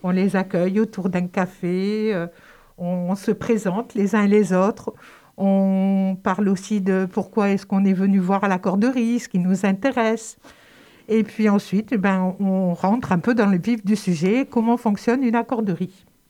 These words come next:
Et là, euh, on leur parle donc des échanges, euh,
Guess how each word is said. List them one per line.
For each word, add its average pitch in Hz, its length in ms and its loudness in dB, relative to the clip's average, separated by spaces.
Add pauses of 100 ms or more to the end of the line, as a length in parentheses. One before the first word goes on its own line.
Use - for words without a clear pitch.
(920)
Et 208 80 2
là, 190 480 0
euh, 180 520 2
on 214 80 4
leur 202 180 0
parle 214 260 0
donc 190 220 0
des 185 260 -2
échanges, 190 540 -4 (600)
euh, 170 520 0